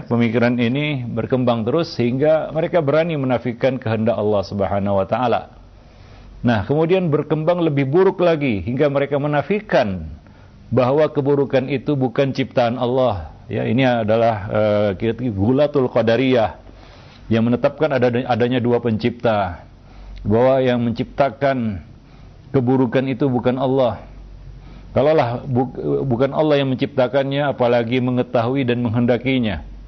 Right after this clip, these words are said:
ya, ada pencipta lain, ya, bagi, eh, keburukan itu.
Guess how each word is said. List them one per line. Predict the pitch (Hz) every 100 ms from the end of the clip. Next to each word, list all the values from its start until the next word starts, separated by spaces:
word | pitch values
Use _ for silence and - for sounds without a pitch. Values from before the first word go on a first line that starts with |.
| - - - - -
ya, | 107 143 135 - - - - -
ada | 110 127
pencipta | 135 117 143 139 131
lain, | 139 139 123 101
ya, | 110
bagi, | 113 107 98 120 120 120 123
eh, | - 107 107
keburukan | 120 110 117 107 113 107
itu. | 120 80 78